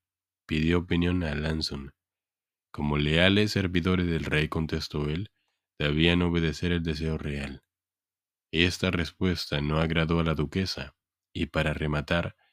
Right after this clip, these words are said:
él dejó de visitarla, como si fuese impropio que siguieran siendo amigos.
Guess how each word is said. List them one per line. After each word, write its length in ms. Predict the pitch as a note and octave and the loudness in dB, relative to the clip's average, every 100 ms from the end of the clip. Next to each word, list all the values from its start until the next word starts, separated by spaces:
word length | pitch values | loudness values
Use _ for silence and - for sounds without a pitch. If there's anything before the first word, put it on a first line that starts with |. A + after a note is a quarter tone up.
| _ _ - | _ _ -2
él 260 | D#2+ E2 E2+ | 2 4 2
dejó 340 | E2+ - E2+ | 0 -2 -2
de 140 | D#2 D2+ | -2 -2
visitarla, 800 | D2+ C#2+ C#2+ C#2+ C#2 C2+ - _ _ _ _ _ - | -4 -6 -6 -6 -6 -10 -14 _ _ _ _ _ -8
como 320 | D2+ D2 C#2+ | -4 -2 -2
si 140 | D#2 | -4
fuese 360 | C#2+ E2+ E2+ E2+ | 0 0 2 0
impropio 560 | D#2+ D2+ F2 E2 D#2+ | -2 0 -2 -2 -6
que 120 | - D2 | -4 -4
siguieran 480 | D2+ D#2 D#2+ D2+ | -2 0 0 0
siendo 280 | - D#2 D2 | -2 -4 -4
amigos. 520 | C#2 C2+ - - - | -8 -12 -16 -20 -20